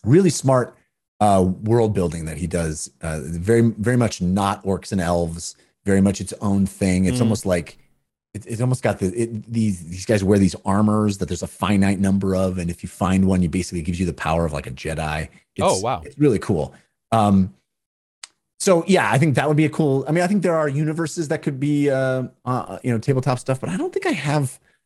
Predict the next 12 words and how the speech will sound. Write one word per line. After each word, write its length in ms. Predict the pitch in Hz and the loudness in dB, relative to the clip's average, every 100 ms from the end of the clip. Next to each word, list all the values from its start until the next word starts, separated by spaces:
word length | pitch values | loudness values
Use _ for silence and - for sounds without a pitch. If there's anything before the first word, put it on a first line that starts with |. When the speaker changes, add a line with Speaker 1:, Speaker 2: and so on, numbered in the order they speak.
| - _ _ _ _ - | -20 _ _ _ _ -2
Speaker 1:
a 40 | |
burning, 520 | 107 101 131 135 127 | 0 4 4 6 4
like, 240 | 117 98 90 | 4 0 0
God, 220 | 104 98 | 0 0
oh 180 | 87 85 | -4 -2
man, 200 | 92 90 | -2 0
I 60 | |
wish 160 | 98 95 | -2 0
somebody 220 | 120 104 | 0 0
would 100 | 90 | 0
make 300 | 90 98 101 | 0 -2 -4
this. 640 | 82 78 73 - - - | -8 -6 -8 -10 -12 -14